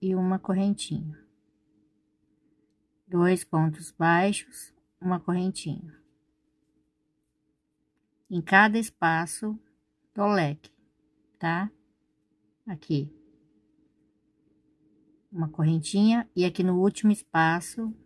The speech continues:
novamente, dois pontos baixos. Passo para o próximo leque, no primeiro espaço,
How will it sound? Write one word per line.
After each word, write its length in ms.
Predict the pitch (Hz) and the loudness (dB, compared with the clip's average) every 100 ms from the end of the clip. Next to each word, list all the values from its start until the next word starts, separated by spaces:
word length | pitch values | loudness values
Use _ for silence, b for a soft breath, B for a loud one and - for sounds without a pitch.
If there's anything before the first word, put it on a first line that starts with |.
| _ | _
novamente, 800 | 196 180 185 185 156 - - - _ _ _ _ b b b b b b b - | -2 2 4 4 2 -2 -8 -18 _ _ _ _ b b b b b b b -8
dois 360 | 180 180 202 - | 2 4 4 2
pontos 720 | 190 180 185 196 - - - _ - | 0 0 0 -4 -6 -8 -12 _ -4
baixos. 640 | 165 135 - - - - - _ _ _ _ _ _ _ B B B B B B _ | 0 0 -2 -12 -18 -18 -20 _ _ _ _ _ _ _ B B B B B B _
Passo 300 | 196 202 - | 6 6 4
para 240 | 190 175 | 0 2
o 40 | 160 | 0
próximo 680 | 175 160 156 151 165 160 151 _ - | 0 2 2 0 -2 -4 -4 _ -6
leque, 680 | 165 160 160 165 - 254 254 | 0 2 0 -2 -6 -8 -6
no 100 | 196 | -8
primeiro 380 | - 170 165 160 | -2 0 2 0
espaço, 760 | 156 - 147 156 160 - 240 | -4 0 4 4 2 -6 -10